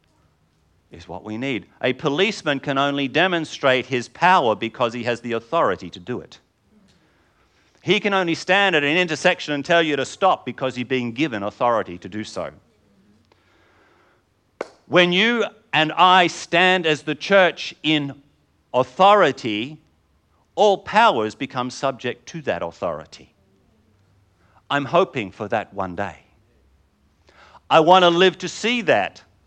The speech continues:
one day. That is my hope. Okay, so what do we mean by future?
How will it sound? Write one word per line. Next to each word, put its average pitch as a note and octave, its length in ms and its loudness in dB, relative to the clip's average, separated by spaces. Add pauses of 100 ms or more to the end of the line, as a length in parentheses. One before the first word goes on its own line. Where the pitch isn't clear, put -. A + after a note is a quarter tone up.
(300)
one B2+ 280 2
day. F#2 320 -2 (1080)
That A#2+ 200 4
is B2 160 -2
my C3 160 2
hope. C3+ 400 2 (1600)
Okay, E3 500 2 (840)
so G3+ 220 0
what A3 480 -2
do G#3 120 -6
we G3 140 -4
mean F3+ 360 -2
by D#3 520 2 (1120)
future? D#3+ 520 -6